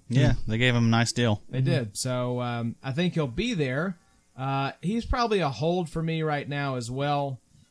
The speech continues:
Speaker 2: just because, like you said, there's a lot happening there, but Kuechly's absence, I think, just leaves a big hole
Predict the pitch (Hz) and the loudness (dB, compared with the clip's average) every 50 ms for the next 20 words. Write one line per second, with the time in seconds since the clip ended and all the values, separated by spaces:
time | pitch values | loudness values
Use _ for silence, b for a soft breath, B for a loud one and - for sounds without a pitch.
0 | _ _ _ - 143 - - 156 127 156 147 123 139 135 135 - - 131 120 - | _ _ _ -4 -2 0 0 0 0 0 0 0 0 -2 -2 -2 -2 -2 0 2
1 | - 143 135 131 127 123 120 113 110 - _ 131 135 139 139 127 135 135 135 135 | 2 2 2 2 0 0 -2 -4 -10 -12 _ -2 0 0 0 0 -2 -4 -2 -2
2 | 147 151 160 170 175 175 170 127 147 147 156 165 165 - 165 165 160 160 156 156 | -2 0 2 2 2 2 2 0 -2 -2 0 -2 -2 0 0 0 0 2 0 2
3 | 156 156 151 139 - - _ - - 202 202 170 180 175 160 147 127 - 107 135 | 2 0 0 -2 -4 -6 _ 0 0 0 0 0 0 0 2 2 0 0 -2 0
4 | 139 139 127 - - 123 120 113 120 120 117 - - 127 120 117 113 113 127 120 | 0 0 0 0 -2 -2 -4 -2 -4 -4 -6 -4 -4 -4 -4 -4 -4 -4 -4 -6
5 | - - 123 131 127 127 117 110 117 107 110 131 139 139 139 135 120 120 101 120 | -6 -6 -4 -4 -2 -2 -2 -4 -6 -6 -4 -2 -2 0 0 -2 -4 -4 -4 -4
6 | 123 123 120 113 110 110 104 | -2 -2 -2 -4 -6 -10 -14